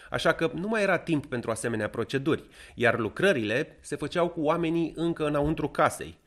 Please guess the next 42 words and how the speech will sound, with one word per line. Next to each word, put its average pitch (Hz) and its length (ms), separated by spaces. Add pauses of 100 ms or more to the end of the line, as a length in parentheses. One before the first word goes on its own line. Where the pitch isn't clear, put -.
(120)
Crenguța 160 540
Roșu 165 320
de 98 100
pe 104 120
strada 120 340
Mihai 117 340
Vodă 110 560
rememora 135 600
că, 127 380 (380)
atunci 214 300
când 214 140
au 190 100
venit 156 220
să 135 100
ne 117 80
demoleze, 113 600
primul 208 420
lucru 208 240
pe 127 120
care 117 140
l-au 113 140
făcut 110 340
a 165 60
fost 175 180
să 160 80
scoată 180 320
lemnul 156 400
de 104 80
la 107 120
balustradă. 107 760
Scoteau 117 480
parchetul, 147 680
scoteau 120 460
bucățile. 135 760 (300)
Noi 156 600 (180)
eram 156 420
încă 180 360
în 170 160
casă 147 560
și - 180
ne 117 100
mutam. 120 560